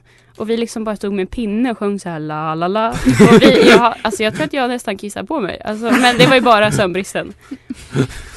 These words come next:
Men någonting som kanske var lite unikt med min lumpen var att jag faktiskt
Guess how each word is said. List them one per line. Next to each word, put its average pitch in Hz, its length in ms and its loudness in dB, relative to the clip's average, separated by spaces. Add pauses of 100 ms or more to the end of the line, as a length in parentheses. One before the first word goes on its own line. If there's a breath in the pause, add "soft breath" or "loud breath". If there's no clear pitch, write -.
(180)
Men 254 280 -2
någonting 285 440 0
som 214 200 -6
kanske 220 260 -10
var 196 140 -6
lite 208 280 -8
unikt 190 400 -6
med 202 160 -4
min 214 220 -4
lumpen 190 480 -6
var 185 340 -6
att - 240 -14 (280)
jag 208 360 -4
faktiskt - 760 -12